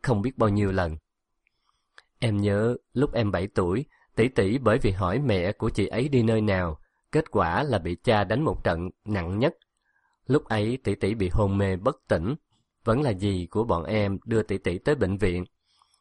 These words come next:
Từ đó về sau, tỷ tỷ không hỏi chuyện của mẹ chị ấy nữa, nhưng cũng từ đấy về sau, tỷ tỷ thường hay té xỉu, mãi đến khi đi làm mới khá hơn một chút. Về sau,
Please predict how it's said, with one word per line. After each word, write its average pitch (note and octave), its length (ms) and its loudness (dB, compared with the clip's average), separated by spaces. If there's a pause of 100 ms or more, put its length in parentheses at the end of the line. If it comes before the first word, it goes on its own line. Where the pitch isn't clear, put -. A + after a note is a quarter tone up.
(240)
Từ G2+ 180 2
đó G2 260 2
về G2 140 0
sau, G2+ 520 -2
tỷ G2 100 -2
tỷ G#2 200 0
không A2+ 200 -2
hỏi F#2+ 240 -4
chuyện F2+ 320 -4
của A2 120 0
mẹ F2+ 300 -2
chị - 160 -8
ấy A#2 180 -4
nữa, G#2+ 280 -2 (440)
nhưng A#2+ 360 2
cũng G#2+ 280 0
từ G2+ 140 2
đấy G#2+ 240 0
về G2 140 0
sau, G#2 380 -2 (200)
tỷ G#2 140 -2
tỷ G2+ 320 -2
thường G#2+ 240 -4
hay G#2 160 -6
té A#2 240 -2
xỉu, G#2 380 -4 (380)
mãi F#2+ 300 -2
đến B2+ 180 -2
khi A2+ 160 -6
đi G#2 160 -2
làm F2+ 380 0 (120)
mới B2+ 140 0
khá A#2+ 260 -4
hơn A#2+ 240 -2
một E2 180 -6
chút. C#3+ 180 -2 (1500)
Về A2 180 2
sau, A#2 440 0